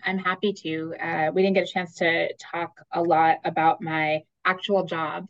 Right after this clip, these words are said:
uh, that I'm doing now, but I'm always thrilled to talk with people about that if they have an interest in, uh, tech, law, and policy, access to justice,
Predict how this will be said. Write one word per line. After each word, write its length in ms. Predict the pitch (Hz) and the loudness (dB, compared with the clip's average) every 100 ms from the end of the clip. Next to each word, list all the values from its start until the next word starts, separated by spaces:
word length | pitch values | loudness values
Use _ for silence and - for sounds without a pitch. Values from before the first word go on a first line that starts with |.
| - | -10
uh, 200 | 165 165 | -6 -6
that 140 | 165 | -6
I'm 140 | 160 165 | -6 -6
doing 240 | 170 165 | -6 -4
now, 240 | 156 160 | -4 -4
but 100 | 156 | -4
I'm 140 | 160 170 | -6 -2
always 300 | - 214 196 | 4 6 4
thrilled 280 | - 160 147 | 0 -4 -4
to 60 | - | -6
talk 260 | - 160 | -6 -6
with 120 | 170 165 | -8 -8
people 560 | 165 - 165 165 156 _ _ _ 175 | -8 -2 0 0 -2 _ _ _ -6
about 380 | 165 160 165 | -2 -2 -2
that 320 | - 156 170 - | -4 -2 -4 -6
if 120 | 165 | -8
they 100 | 165 | -8
have 200 | 165 156 | -6 -6
an 80 | 160 | -6
interest 600 | - 160 165 156 - - - | -8 -6 -6 -6 -8 -16 -8
in, 520 | 170 165 160 160 160 | -4 -2 -2 -4 -6
uh, 180 | - 160 151 | -8 -8 -8
tech, 260 | - 165 170 - | -8 -8 -8 -10
law, 340 | - 156 160 160 | -6 -2 0 -2
and 160 | - | -4
policy, 680 | - 165 165 160 165 160 160 | -8 -6 -4 -6 -8 -6 -6
access 380 | 160 160 - 170 | -6 -8 -10 -10
to 100 | - | -10
justice, 760 | - 165 - - 165 156 _ | -8 -8 -6 -6 -4 -6 _